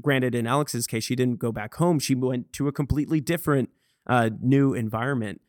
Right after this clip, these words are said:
But I think it's so important for listeners to understand that that's okay.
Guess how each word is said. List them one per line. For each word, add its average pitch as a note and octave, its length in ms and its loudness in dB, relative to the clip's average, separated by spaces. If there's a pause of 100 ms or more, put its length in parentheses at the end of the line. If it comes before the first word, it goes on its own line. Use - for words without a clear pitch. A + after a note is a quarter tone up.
(280)
But A#2 200 0
I B2 100 0
think D#3+ 500 -6 (300)
it's B2+ 180 -4
so C3 720 -2 (320)
important A#2+ 440 -2
for A#2 140 -6
listeners A#2 400 -4
to A2+ 80 -4
understand A2+ 420 -4
that A2+ 140 -8
that's A#2 280 -4
okay. A2 480 -6